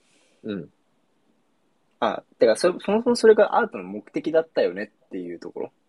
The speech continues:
Speaker 1: うん。うん。
Speaker 2: うん。それを、その目的からアートを解放しましたっていう。
Speaker 1: ああ。
Speaker 2: 色を通して、そ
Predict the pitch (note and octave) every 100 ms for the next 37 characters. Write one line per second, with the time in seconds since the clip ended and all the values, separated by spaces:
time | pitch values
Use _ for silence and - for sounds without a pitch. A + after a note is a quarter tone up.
0 | _ - A2+ G2+ F2+ D#2+ _ _ G#2+ G2
1 | F2 - _ _ _ _ - F3 F#3+ -
2 | _ _ _ _ _ _ _ _ _ _
3 | _ _ - G3 G3 G3 - - G#3+ A3
4 | E3+ C3 C3 G2 F#2+ G2+ G2 F#2+ G#2 F#2+
5 | - F#2+ _ - - _ _ _ _ _
6 | _ _ _ _ _ - G#2 G2+ F#2 F2+
7 | E2+ G#2 C#3 B2 C#3 C3 - - E3+ G#2+
8 | - _ - E2+